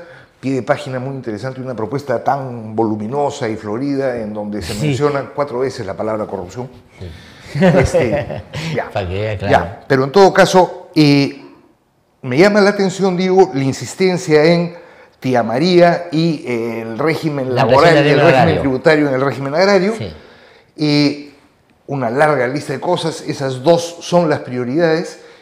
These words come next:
Speaker 1: y simultáneamente la carta de la empresa diciéndole al gobierno, nosotros aceptaríamos como salida el que nos den la licencia y nos comprometemos a no construir hasta resolver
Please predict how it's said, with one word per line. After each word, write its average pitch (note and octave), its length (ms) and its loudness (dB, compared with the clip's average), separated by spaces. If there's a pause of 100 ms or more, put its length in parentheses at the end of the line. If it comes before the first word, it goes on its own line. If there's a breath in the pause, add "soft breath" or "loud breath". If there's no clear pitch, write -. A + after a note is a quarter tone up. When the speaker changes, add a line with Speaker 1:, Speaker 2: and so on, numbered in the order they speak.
(100)
Speaker 1:
y A3+ 300 -4
simultáneamente F#3+ 920 -2
la A2 200 0
carta C#3+ 320 0
de C3 100 -2
la D#3+ 80 -4
empresa D#3 540 -6 (400 loud breath)
diciéndole G#2+ 520 -6
al C#3 80 -2
gobierno, D3+ 540 0 (440 loud breath)
nosotros A#2 720 -2
aceptaríamos G#2+ 760 -10
como A2+ 260 -8
salida E3 640 0
el G#2+ 180 -6
que G#2+ 120 -6
nos G2 200 -8
den F#3+ 160 6
la F3+ 80 6
licencia E3+ 580 0
y C3 60 -10
nos A#2+ 140 -8
comprometemos A2 680 -8
a G2+ 60 -12
no B2+ 160 -6
construir C3+ 600 -2 (340 loud breath)
hasta A2 280 -6
resolver B2+ 680 0